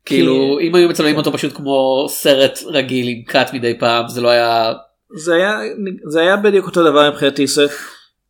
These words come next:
Speaker 2: זה אמור לתת את ההרגשה של, אה, כמה הדרך קשה וכמה המסע שלהם הוא בעצם רצוף,
Speaker 1: אבל
Speaker 2: עם
Speaker 1: אתה
Speaker 2: הפסקה באמצע.
Speaker 1: כן, אבל אתה יכול לעשות את זה גם עם שורה של שוטים ארוכים, אתה לא חייב
Speaker 2: כן, אני
Speaker 1: שוט אחד אינסופי.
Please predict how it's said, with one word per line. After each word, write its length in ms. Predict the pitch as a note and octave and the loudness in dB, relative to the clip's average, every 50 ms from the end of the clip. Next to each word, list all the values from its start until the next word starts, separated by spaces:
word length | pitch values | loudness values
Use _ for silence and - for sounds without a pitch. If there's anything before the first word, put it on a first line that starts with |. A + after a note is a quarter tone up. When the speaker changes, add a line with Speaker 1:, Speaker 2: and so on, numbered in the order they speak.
| _ _ _ _ | _ _ _ _
Speaker 2:
זה 340 | F3+ E3 C#3+ C3 C#3 D3 D3 | -20 -18 -12 -6 -2 0 0
אמור 240 | D3 D#3+ E3+ F#3+ | 2 2 2 2
לתת 280 | F#3+ - F3+ E3+ E3+ E3+ | 2 2 2 0 0 2
את 60 | E3+ | 2
ההרגשה 440 | D#3+ D3 C3 B2 B2 - - C#3 C3 | 2 2 2 0 -2 -2 -2 -2 -2
של, 380 | - - D3 C3 B2+ B2 A#2+ A#2+ | 0 0 0 0 0 0 0 0
אה, 420 | A#2 A#2 A#2 A#2 A#2 A#2+ - - - - | 2 2 2 0 -2 -2 -4 -8 -8 -2
כמה 280 | - C#3+ C#3+ D3 D3+ | 0 2 2 4 2
הדרך 440 | D3 B2+ C3 B2+ C3 C3 - - - | 0 2 2 0 0 0 -2 -6 -8
קשה 420 | - B2+ A#2+ - - C3+ B2+ B2+ B2 A#2 | -8 -8 -6 -4 -2 0 2 2 0 -2
וכמה 520 | B2 - C3 B2+ B2+ C3 B2+ B2 A#2+ A#2+ | -2 -2 -2 -2 0 0 -2 -2 -2 -2
המסע 380 | A#2+ B2 A#2+ A#2+ A#2+ - C3+ A#2+ | -4 -6 -6 -6 -4 -4 -4 -2
שלהם 180 | - C#3 B2+ | -2 -4 -4
הוא 100 | A#2+ A2+ | -4 -2
בעצם 320 | A#2+ A#2+ A#2 B2 C3 B2 A#2+ | -2 -2 -2 -2 -4 -4 -4
רצוף, 500 | A#2 A#2+ - D#3 C#3 A#2 A2 - - _ _ _ _ _ _ _ _ _ _ - | -4 -4 -2 -2 -2 -2 -2 -8 -20 _ _ _ _ _ _ _ _ _ _ -6
Speaker 1:
אבל 120 | C3 C3 | -4 -4
Speaker 2:
עם 140 | B2 C3 C3+ | -2 0 0
Speaker 1:
אתה 80 | C3+ C#3 | 0 0
Speaker 2:
הפסקה 320 | C3 - - B2+ - C#3+ | 0 -2 -2 2 2 2
באמצע. 400 | B2+ B2+ B2 A#2+ A#2+ A2 - G#2 G2 - - | 2 4 2 0 0 -2 -4 -10 -12 -12 -12
Speaker 1:
כן, 140 | - - - - | -14 -14 -14 -10
אבל 140 | - - - | -6 -6 -4
אתה 80 | - - | -2 -2
יכול 140 | C#3 F3+ E3 | 0 0 -2
לעשות 120 | - F3+ | -2 -2
את 40 | D3+ | -4
זה 60 | D3+ | -2
גם 120 | C#3+ D3 | -2 -2
עם 140 | C#3+ D3 C3+ | -2 -2 -8
שורה 300 | - - C#3+ B2+ B2 A#2+ | -8 -8 -4 0 0 0
של 120 | B2 C#3+ B2+ | 0 -2 -8
שוטים 320 | - C#3 C3+ - D3 D3+ | -8 -8 -8 -6 -2 -4
ארוכים, 380 | C#3+ - B3 A#2+ - - - A2+ | -2 -4 -4 -6 -8 -8 -8 -6
אתה 120 | - G#2+ | -6 -6
לא 80 | C#3 D3+ | -6 -4
חייב 240 | - D3 C#3+ B2+ | 0 0 0 2
Speaker 2:
כן, 240 | B2 F#3+ C3+ B2+ B2 | 2 0 -4 -6 -6
אני 200 | - C3+ C3+ C#3 | -6 -6 -2 -2
Speaker 1:
שוט 320 | C#3 - - G3+ - - - | 0 2 2 0 0 0 -6
אחד 300 | - B2 A2+ D3+ C#3+ C#3+ | -4 0 2 2 2 2
אינסופי. 500 | C3 B2+ B2+ - - B2 - - D#2+ D#2+ | 0 -6 -6 -8 -10 -12 -12 -12 -14 -16